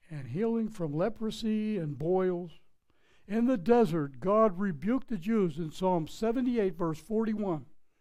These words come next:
He said, "Again and again they tempted the Lord, and they limited the Holy One of Israel." Listen, if you think right now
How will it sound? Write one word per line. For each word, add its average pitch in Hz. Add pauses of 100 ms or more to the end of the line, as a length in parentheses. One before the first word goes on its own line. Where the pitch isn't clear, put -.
(560)
He 185
said, 180 (220)
"Again 302 (240)
and 233
again 190
they 165
tempted 262
the 262
Lord, 175 (180)
and 190
they 190
limited 208 (240)
the 185
Holy 185
One 170
of 156
Israel." 120 (1080)
Listen, 208 (1040)
if 147
you 233
think 240
right 214
now 185